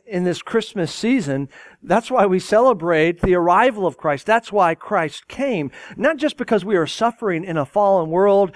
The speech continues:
and have to deal with brokenness and hurt and have to process all those things. Those are realities that Christ helps us with.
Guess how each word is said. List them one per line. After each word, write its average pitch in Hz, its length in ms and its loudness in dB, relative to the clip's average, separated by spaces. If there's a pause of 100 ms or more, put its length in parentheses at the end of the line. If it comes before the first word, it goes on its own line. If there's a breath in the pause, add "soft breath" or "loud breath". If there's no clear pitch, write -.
(220 loud breath)
and 165 120 -2
have 196 200 -4
to 180 80 -8
deal 196 280 2
with 170 320 0
brokenness 190 880 -2
and 151 380 -2
hurt 208 480 0 (220 loud breath)
and 185 120 0
have 175 120 -2
to 160 80 -10
process 190 560 0
all 139 160 0
those 131 160 -6
things. 139 200 -4 (220 loud breath)
Those 302 180 0
are 294 80 4
realities 160 720 2
that 156 160 -8
Christ 190 360 -2
helps 233 280 0
us 139 180 -8
with. 131 240 -6